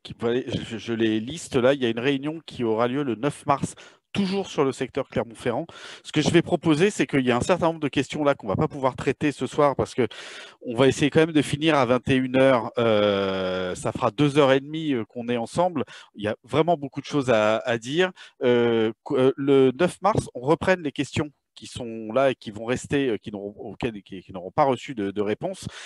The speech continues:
et qu'on les joigne à la discussion du, du neuf mars et qu'on commence par celle-là de telle manière qu'on puisse, euh, les traiter.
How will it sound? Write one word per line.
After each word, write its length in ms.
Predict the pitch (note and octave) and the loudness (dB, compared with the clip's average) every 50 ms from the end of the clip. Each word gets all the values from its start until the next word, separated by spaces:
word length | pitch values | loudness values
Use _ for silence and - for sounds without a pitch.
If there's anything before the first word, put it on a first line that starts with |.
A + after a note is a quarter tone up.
| - - C3+ | -4 0 0
et 80 | B2 | 0
qu'on 160 | - D#3 D#3+ | 0 0 2
les 220 | D#3 D3 C#3+ D3 - _ | 4 4 4 4 2 _
joigne 500 | A2+ G2+ C#3 D3 E3 E3+ D#3+ C3+ A2+ - - | -8 0 4 4 4 4 4 0 -4 -4 -2
à 100 | B2 A#2+ | 0 0
la 120 | A#2 A#2+ | 0 0
discussion 480 | A#2+ C#3+ C#3+ - - C3+ - - D3+ D3 | -2 -4 -12 -14 -12 -10 -8 -6 -6 -6
du, 320 | B2 A2 A2 A2 G#2+ G#2 | -6 -6 -6 -4 -6 -6
du 140 | G2+ A2+ B2 | -8 -8 -6
neuf 220 | A#2+ B2 - - | -4 -4 -4 -2
mars 200 | - F#3+ G3+ - | -2 -2 -2 -2
et 60 | C#3 A#2 | -4 -6
qu'on 120 | - A#2+ | -6 -4
commence 300 | - D#3+ D3+ E3+ E3 - | -2 -2 -2 0 -2 0
par 140 | - - F3 | 0 0 0
celle-là 360 | - - A#2+ A#2 C#3 E3 F#3+ - - - - - - | 0 -2 -2 0 0 0 0 -2 -6 -16 -20 -8 -6
de 60 | B2 | -2
telle 180 | - - C3+ B2 | 0 0 0 0
manière 300 | B2+ B2+ C3 D#3+ E3+ - | 0 0 0 0 -2 -2
qu'on 140 | - C#3+ A2+ | -4 -8 -8
puisse, 340 | - D#3+ F3 F3 - - | -6 -6 -6 -6 -4 0
euh, 240 | D3 B2 A#2+ A#2 A2+ | 0 2 2 2 0
les 160 | A2 A#2 C#3 | 0 0 0
traiter. 340 | - - D#3 C#3 - A#2 F#2+ | 0 0 0 0 -2 -4 -6